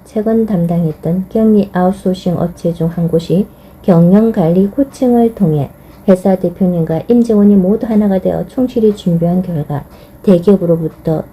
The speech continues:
이백억 투자 유치를 성공한 바 있다. 투자 유치를 통한 미래의 더 큰 성장을 목표로 한 회사 대표의 과감한 결정이었다. 다양한 업종 경험과 풍부한 실무 경력, 회계법인 근무 경력을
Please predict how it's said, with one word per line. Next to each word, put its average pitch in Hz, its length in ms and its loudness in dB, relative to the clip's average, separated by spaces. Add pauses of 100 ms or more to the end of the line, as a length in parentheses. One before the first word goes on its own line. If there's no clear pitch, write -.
이백억 214 680 0 (220)
투자 214 340 -2
유치를 180 460 -2
성공한 165 500 -4
바 151 120 -4
있다. 139 340 -6 (440)
투자 208 240 2
유치를 185 460 2
통한 170 360 -2
미래의 165 380 0
더 175 220 0
큰 226 220 -2
성장을 226 440 0
목표로 190 440 0
한 180 200 0
회사 180 400 -2
대표의 170 500 0
과감한 196 580 0
결정이었다. 160 800 -4 (680)
다양한 214 420 4
업종 233 380 2
경험과 208 480 2
풍부한 202 400 0
실무 190 540 2
경력, 170 420 -2 (340)
회계법인 185 600 2
근무 170 360 0
경력을 151 480 -2